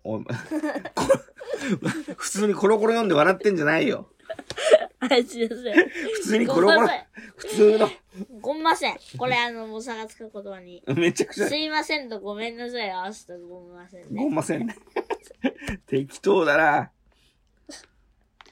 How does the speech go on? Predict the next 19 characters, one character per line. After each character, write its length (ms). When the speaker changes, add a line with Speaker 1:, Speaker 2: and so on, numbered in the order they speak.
Speaker 1:
そ 180
の、 320
コ 120
マ 120
回 40
し 80
協 120
会 120
認 240
定 120
の 80
精 200
密 200
投 80
げ 100
駒、 160
は 140
や 180
ぶ 160